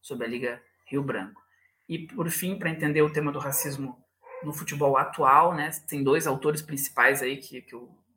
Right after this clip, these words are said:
acho bem interessante, que é o Abraão, né, na tese dele aí de dois mil e dez, né, sobre o preconceito de marca e a ambiguidade do racismo brasileiro no futebol, né,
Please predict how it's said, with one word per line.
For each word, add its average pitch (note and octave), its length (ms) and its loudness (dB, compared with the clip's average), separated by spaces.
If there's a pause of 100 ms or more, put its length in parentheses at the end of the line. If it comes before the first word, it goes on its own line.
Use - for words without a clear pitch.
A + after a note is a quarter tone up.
(140)
acho - 220 -18
bem B2+ 120 -6
interessante, C#3 520 -4
que - 100 -4
é C#3+ 40 2
o C3 100 4
Abraão, C#3 500 4
né, C#3+ 240 -4 (540)
na C#3 120 -14
tese B2+ 360 -2
dele B2+ 280 2
aí B2 180 -4
de - 80 -20
dois A#2 180 -12
mil B2 140 -8
e A#2+ 40 -16
dez, C3 300 2
né, B2 220 -8
sobre B2 220 -14
o - 40 -20
preconceito - 440 -14
de B2+ 80 -12
marca C3 340 0
e - 20 -4
a D3 40 -4
ambiguidade C3+ 480 -4
do C3+ 80 -14
racismo C3+ 360 -8
brasileiro C3 440 -6
no C3+ 60 -6
futebol, A#2+ 520 -4
né, G#2+ 180 -10